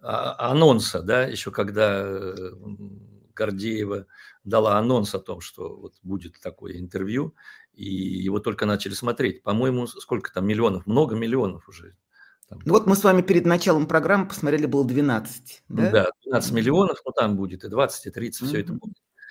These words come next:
Speaker 1: Это будет абсолютно рекордсмен в жанре интервью. Это, конечно, еще не достигнет тех цифр, которые были у некоторых расследований Ф Б К. Там, например, «Он вам не Димон» или,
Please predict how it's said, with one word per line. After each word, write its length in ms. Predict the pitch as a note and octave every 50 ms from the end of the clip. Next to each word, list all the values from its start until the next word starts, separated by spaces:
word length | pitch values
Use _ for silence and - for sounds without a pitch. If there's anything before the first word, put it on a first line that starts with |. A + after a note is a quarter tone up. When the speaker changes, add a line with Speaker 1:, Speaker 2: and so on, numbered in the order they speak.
| - - -
Speaker 1:
Это 160 | - - A2+
будет 320 | G#2 A2 A2 A2 G#2+ -
абсолютно 400 | A#2 - - C#3 B2+ A2+ G#2+ - G2+
рекордсмен 600 | F#2+ - - G#2+ - - - - G#2+ G2+ G2 G2+
в 40 | F#2
жанре 300 | F#2+ G#2 F#2+ F2+ F#2 F#2
интервью. 480 | F2+ F2 G2 G2+ G#2 B2 D3+ G3 A3 G3+
Это, 220 | C3+ G2+ - -
конечно, 420 | - - G2 G2 F#2+ F2+ - -
еще 320 | F#2+ F#2 F2+ - - G2+ G2
не 300 | F#2 F#2 F#2 F2 E2+ F2 _ - - - - - - _
достигнет 800 | G2+ B2 B2+ B2+ - - A2 F#2 G2+ G2+ F#2+ F#2 - - - _ _
тех 400 | - - F#2+ F#2 - - - _ _ _ _ _ _ _ _ _ _ - A2+ -
цифр, 360 | - - C#3+ A2+ - G#2+ F#2 -
которые 600 | - G2+ G2 - G2+ F#2+ F#2 F#2 F#2 F2+ F2+ F#2
были 320 | F#2 F2+ G2 G2 F#2+ F#2 F#2
у 300 | F#2+ F#2 G2 G2+ G2+ G2
некоторых 400 | G2+ G2+ - - - F#2 F#2 -
расследований 580 | G2 F#2+ - - F#2+ F#2+ F2 F2 F#2 F#2+ F#2
Ф 120 | F#2 - -
Б 140 | F2 F#2+ F#2+
К. 240 | F#2+ - B2+ D3 E3
Там, 200 | D#3+ - G#2+ F#2+
например, 420 | F#2 F2+ - G#2 F#2+ F#2+ F#2 F2+ G#2
«Он 200 | G2+ F2+ E2+ E2
вам 220 | E2+ E2+ E2+ F2
не 80 | F2 E2+
Димон» 540 | E2+ F#2 F#2 G#2 A#2+ C3 C#3+ C3+ B2 G#2+ -
или, 360 | G#2 F#2+ F#2 F#2 F#2 F#2 -